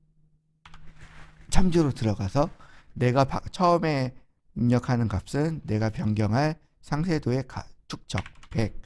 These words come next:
그 다음에는 현재 도각의 축척 사십, 이런 식으로 먼저 상세도 축척, 그 다음에 이 도각의 축척,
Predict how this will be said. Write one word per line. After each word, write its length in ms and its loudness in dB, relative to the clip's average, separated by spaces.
그 120 -10
다음에는 520 0
현재 340 0
도각의 500 -2
축척 420 -10
사십, 380 -4
이런 200 2
식으로 300 -8
먼저 340 0
상세도 520 2
축척, 580 -2
그 120 -8
다음에 440 0
이 240 -8
도각의 420 2
축척, 400 -10